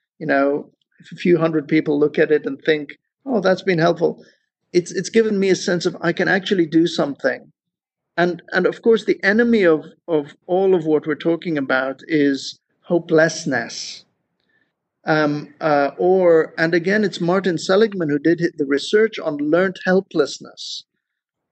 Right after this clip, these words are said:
And, and that's, that is a concerning thing, is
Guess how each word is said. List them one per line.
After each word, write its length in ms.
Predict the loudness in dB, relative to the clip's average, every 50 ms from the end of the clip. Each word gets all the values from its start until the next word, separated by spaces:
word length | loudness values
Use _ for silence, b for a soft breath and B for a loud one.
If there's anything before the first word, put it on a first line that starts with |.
| _ _ _ _ 0
And, 260 | 0 2 2 0 -2 -2
and 200 | -2 -2 0 0
that's, 560 | 2 2 2 0 -2 -6 -10 -10 -10 -12 -12 -14
that 320 | -2 0 0 2 2 0
is 580 | 0 2 4 4 4 4 2 -2 -6 -12 -14 -12 -12
a 40 | -12
concerning 800 | -6 -4 -4 -4 -2 -4 -2 0 0 2 2 2 2 0 0 -2
thing, 520 | -2 -2 -2 0 0 -2 -4 -6 -10 -14 -8
is 480 | -2 0 0 2 0 -2 -6 -10 -14